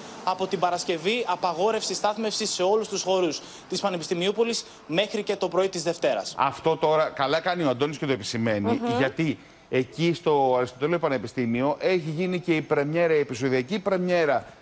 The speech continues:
Speaker 2: της Πανεπιστημιακής Αστυνομίας, δηλαδή έχουμε προεόρτια και αυτός ακριβώς είναι ο φόβος που περιγράφει ο Αντώνης, ότι
Speaker 3: Μην
Speaker 2: φοβόταν
Speaker 3: έχουμε
Speaker 2: είναι
Speaker 3: πάλι
Speaker 2: ορμο-,
Speaker 3: τα ίδια και
Speaker 2: ορμητήριο.
Speaker 3: τα ίδια.
Speaker 2: Έτσι, έτσι. Αντώνη μου, την
Speaker 3: Σε
Speaker 2: καλημέρα
Speaker 3: ευχαριστούμε
Speaker 2: μας.
Speaker 3: και θα σε δούμε.
Speaker 2: Καλημέρα. Γεια σου, Θεσσαλονίκη.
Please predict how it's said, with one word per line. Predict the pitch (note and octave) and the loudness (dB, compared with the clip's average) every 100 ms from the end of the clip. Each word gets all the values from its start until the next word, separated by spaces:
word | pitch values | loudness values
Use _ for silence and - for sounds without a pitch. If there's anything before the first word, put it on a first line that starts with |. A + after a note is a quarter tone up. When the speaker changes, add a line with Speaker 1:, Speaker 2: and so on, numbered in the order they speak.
| - | -6
Speaker 2:
της | C#3 | -6
Πανεπιστημιακής | - C3+ B2+ A#2 - B2 A#2+ G#2 A#2 | 0 0 0 -4 0 2 2 0 -6
Αστυνομίας, | - A2 G#2+ A2 G#2+ A#2+ | -4 0 0 2 2 2
δηλαδή | B2+ B2+ B2 D3 - | 2 0 0 -4 0
έχουμε | D#3 E3+ - D3+ C3 - - - - | 0 0 -2 -2 -2 -4 -16 -18 -4
προεόρτια | B2+ C3 B2+ B2+ A#2+ C3+ C#3 G3 - - - | 0 4 4 4 2 0 0 -2 -8 -12 0
και | G3+ | 0
αυτός | - A3+ | 2 0
ακριβώς | G3+ G3 G#3 | 2 2 2
είναι | G#3 G3 | 2 0
ο | |
φόβος | F3 F#3+ | 0 -2
που | F#3 | 0
περιγράφει | F#3 E3+ F#3+ F3+ F3+ | 0 2 2 2 2
ο | E3+ | 2
Αντώνης, | F3 A#3+ A3+ | 2 0 0
ότι | G3 G#3+ | -2 -2
Speaker 3:
Μην | G#3 - - F4 | -2 -8 -6 0
Speaker 2:
φοβόταν | F#4 F4+ F4+ | 2 2 2
Speaker 3:
έχουμε | D4+ D4+ | 2 2
Speaker 2:
είναι | D#4 | 2
Speaker 3:
πάλι | E4 - | 2 2
Speaker 2:
ορμο-, | |
Speaker 3:
τα | D4+ | 2
ίδια | |
και | - - D4+ | 0 0 0
Speaker 2:
ορμητήριο. | - C4+ | 0 0
Speaker 3:
τα | |
ίδια. | A#3 G3+ G3 F#3+ | 0 -2 -6 -2
Speaker 2:
Έτσι, | G3+ D3 - | -2 -2 -2
έτσι. | E3+ D#3 - - - - - - - | -4 -4 -14 -20 -20 -20 -20 -12 -2
Αντώνη | E3 E3 G3+ | 0 0 0
μου, | G#3 G#3 G#3 - - | 0 0 -4 -16 -6
την | F#3+ | 0
Speaker 3:
Σε | E4+ | 2
Speaker 2:
καλημέρα | F#3 D#4+ | 2 2
Speaker 3:
ευχαριστούμε | D4 - E4+ F4 | 2 0 0 0
Speaker 2:
μας. | F#4 | 0
Speaker 3:
και | F#4+ | 0
θα | F#4 | 0
σε | F4+ | 0
δούμε. | F4 D#4 | 0 0
Speaker 2:
Καλημέρα. | D#3+ A#2 G2 - - - | 0 -2 -4 -12 -20 -6
Γεια | C#3+ D3+ | -2 -2
σου, | |
Θεσσαλονίκη. | - D#3+ C#3+ C#3+ C#3 D3 | 0 -2 0 0 -2 -4